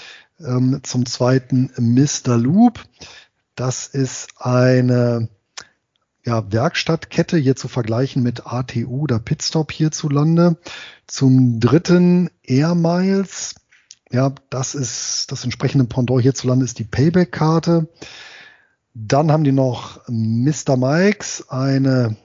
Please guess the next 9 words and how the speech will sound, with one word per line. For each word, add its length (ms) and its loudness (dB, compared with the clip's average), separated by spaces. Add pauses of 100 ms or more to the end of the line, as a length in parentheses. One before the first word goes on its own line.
(300)
Burger- 520 0
und 140 -4
Steakhouse-Kette. 960 -2
Das 220 -4
war 80 2
natürlich 420 2
letztes 320 -4
Jahr 380 2 (1500)
eher 440 4